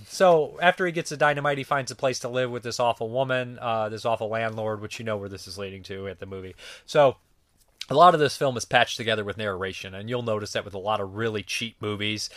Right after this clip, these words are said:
um, that probably were barely completed, they'll just patch it together with narration to kinda fill up loose ends or scenes they didn't shoot or whatever the hell they wanna do.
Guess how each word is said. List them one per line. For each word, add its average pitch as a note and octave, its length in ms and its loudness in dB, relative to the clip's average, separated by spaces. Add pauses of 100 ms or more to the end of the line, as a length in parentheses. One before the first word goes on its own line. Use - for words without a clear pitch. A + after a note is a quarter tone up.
(200)
um, G2+ 340 2
that G2+ 220 -4
probably A2+ 320 0
were G#2 220 -8 (580)
barely B2+ 360 4
completed, A#2+ 640 -4
they'll A2+ 140 -2
just G#2+ 200 -6
patch A2+ 300 2
it A2+ 80 -10
together A2 380 0
with G#2 180 -6
narration G#2 680 -4
to A2 120 -12
kinda G#2+ 240 0
fill G#2+ 260 -2
up G#2 140 0
loose A2 260 -6
ends G2+ 300 -6
or G2+ 100 -6
scenes G#2+ 320 -8
they G#2 100 -6
didn't G2+ 220 -8
shoot G2+ 300 -10
or F#2+ 80 -10
whatever G2+ 340 -4
the F#2+ 80 -8
hell F#2+ 140 -8
they G2 80 -12
wanna F#2+ 180 -12
do. E3+ 220 -2